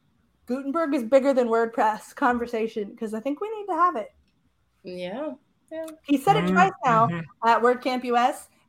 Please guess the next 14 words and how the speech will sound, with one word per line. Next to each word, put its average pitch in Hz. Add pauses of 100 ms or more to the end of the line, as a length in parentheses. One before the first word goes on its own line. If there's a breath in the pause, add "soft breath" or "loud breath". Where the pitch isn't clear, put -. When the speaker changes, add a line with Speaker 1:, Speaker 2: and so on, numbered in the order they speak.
Speaker 1:
and 226
probably 247
more 202
than 180
twice, 175
but - (120)
Speaker 2:
Hmm. 180
Speaker 1:
twice 254
in 226
my 214 (560)
personal 208
<laughs> 269
hearing 214 (340 loud breath)
that 208